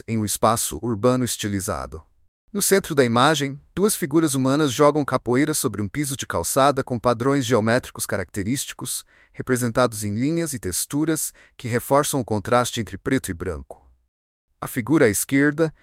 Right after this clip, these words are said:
está de cabeça para baixo, apoiada nas mãos, com as pernas estendidas para o alto, em uma postura acrobática que transmite equilíbrio e domínio técnico. À direita,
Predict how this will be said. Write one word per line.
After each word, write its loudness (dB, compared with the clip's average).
está 4
de -2
cabeça 4
para 2
baixo, 2
apoiada 0
nas -4
mãos, -4
com 2
as 4
pernas 4
estendidas 2
para 6
o 4
alto, 2
em -2
uma 0
postura 2
acrobática 2
que -14
transmite -2
equilíbrio -2
e -6
domínio 0
técnico. -6
À 0
direita, 2